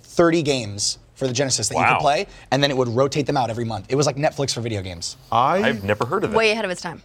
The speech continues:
Speaker 1: Super ahead of its time.
Speaker 3: I need to talk to you after this
Speaker 1: Okay.
Speaker 3: to figure out if that's the thing I'm trying to remember, 'cause as a kid, I went to Israel and played something on a T V and they hooked it up to
Speaker 1: They had 'em in
Speaker 3: the
Speaker 1: hotels.
Speaker 3: Th-, it was like a thing where you put, it came on a, I thought it, like, came on a T V channel, but you played a game and there was, like, a dude that was red.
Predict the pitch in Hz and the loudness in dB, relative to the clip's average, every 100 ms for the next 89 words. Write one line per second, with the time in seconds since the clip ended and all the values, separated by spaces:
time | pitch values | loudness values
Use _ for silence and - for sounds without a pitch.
0 | - - - 175 131 117 95 - 82 92 | -8 -2 0 2 0 -4 -6 -6 -6 -4
1 | 135 156 185 - 143 117 95 95 90 - | 0 2 2 2 2 2 -2 -2 -4 -6
2 | - - 214 151 131 110 117 113 - - | -12 -4 -2 2 4 4 2 0 -2 -14
3 | 107 123 110 104 117 104 95 95 92 90 | -8 -2 0 0 2 2 0 -2 -2 -2
4 | 98 87 - - - 107 107 135 127 101 | -4 -6 -14 -6 -2 -2 0 0 0 -2
5 | - - - 117 117 123 - - 135 107 | -12 -20 -2 0 2 0 -2 0 0 2
6 | 117 104 95 - 117 - 135 120 - 123 | 2 2 -2 -4 -6 2 2 2 2 0
7 | 127 113 110 107 - 143 123 113 110 101 | 0 0 0 0 0 2 4 2 2 0
8 | 110 147 139 127 151 208 247 220 208 190 | 0 2 0 2 2 4 4 4 4 4
9 | 135 104 - 123 143 151 147 127 127 120 | 2 2 -2 2 2 4 2 2 2 2
10 | - - _ 131 - 160 151 139 127 117 | 0 -18 _ 0 2 2 4 4 4 2
11 | - 151 135 123 - 156 151 131 107 - | -2 -4 -2 -4 0 2 4 2 0 -8
12 | - - 208 139 123 165 139 107 196 175 | -8 -2 0 0 -2 0 0 -2 -2 -2
13 | 190 175 165 131 120 143 135 143 139 113 | 0 0 0 0 0 0 0 -2 -2 -4
14 | 101 98 127 131 117 98 113 127 127 | -6 -6 -2 -2 -4 -4 0 0 0